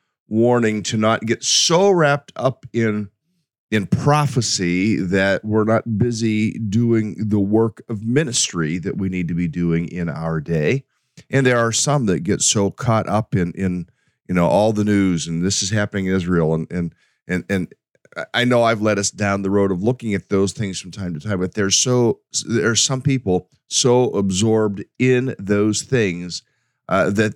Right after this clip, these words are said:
that, that they're really of no earthly good. Uh, they're, they're really not promoting the gospel. They're really not promoting living as disciples, as followers of Christ. So Acts chapter,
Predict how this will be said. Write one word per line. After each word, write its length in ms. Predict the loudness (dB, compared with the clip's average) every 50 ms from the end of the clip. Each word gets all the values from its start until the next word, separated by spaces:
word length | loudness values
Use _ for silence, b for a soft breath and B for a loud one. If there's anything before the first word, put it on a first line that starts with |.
| -4
that, 160 | -4 -4 -2 0
that 200 | 0 0 2 2
they're 100 | 2 4
really 280 | 4 4 4 4 2
of 140 | 2 0 0
no 140 | 0 0 2
earthly 320 | 2 0 0 -2 -4 -6 -4
good. 320 | -2 -2 -2 -2 -4 -8 -8 -4
Uh, 40 |
they're, 280 | -2 0 0 2 2 2
they're 160 | 2 2 2
really 240 | 2 2 2 2 2
not 380 | 0 0 -2 -4 -4 -6 _ -6
promoting 420 | -2 0 2 2 2 2 0 -2
the 80 | -2 -2
gospel. 540 | -2 -2 -2 -2 -2 -4 -4 -4 -4 -4
They're 120 | -2 -2 0
really 240 | 0 0 0 0 0
not 300 | 0 -2 -2 -4 _ -8
promoting 540 | -8 -4 0 0 2 2 0 0 -4 -6 _ _ _ _ _ _ _ -2
living 340 | 0 0 2 0 0 -2 -2
as 100 | -4 -4
disciples, 680 | -2 -2 0 0 0 0 0 -2 -2 -2 -4 -4 -4
as 120 | -6 -8 -8
followers 500 | -4 -2 0 2 2 2 2 0 -2 -4
of 120 | -8 -18
Christ. 520 | -12 -6 -4 -2 -2 -2 -4 -4 -6 -6 _ b b b b b _ _ _ _ _ _ _ _ _ _ _ _ _ _ _ _ _ _ _ _ _ _ _ _ -6
So 220 | -4 -2 -2 -2
Acts 360 | -2 0 0 0 -2 -2 -4 -4
chapter, 640 | -2 0 0 0 0 -2 -4 -4 -2 -2 -2 -2